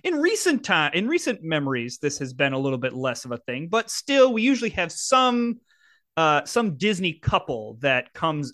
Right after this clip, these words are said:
out of, um, uh, out of a movie. And even sometimes it's, yes, we've had the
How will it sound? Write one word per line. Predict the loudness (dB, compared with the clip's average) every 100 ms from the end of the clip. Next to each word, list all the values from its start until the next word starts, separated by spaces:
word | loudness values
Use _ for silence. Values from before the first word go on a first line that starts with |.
| 0
out | 2 2 -4 -6
of, | 0 2 0 -2 -8 -16 _
um, | -4 -4 -6 -10 -14 -16 _ _ _ _
uh, | 0 4
out | 4 4
of | 0
a |
movie. | -2 -4 -6 0
And | 0 2
even | 4 4 2
sometimes | -2 -2 -2 -2 -2
it's, | -4 -6 -10 -2
yes, | 2 2 0
we've | -4 0
had | 2 2 0
the | -2 -2 -4 -6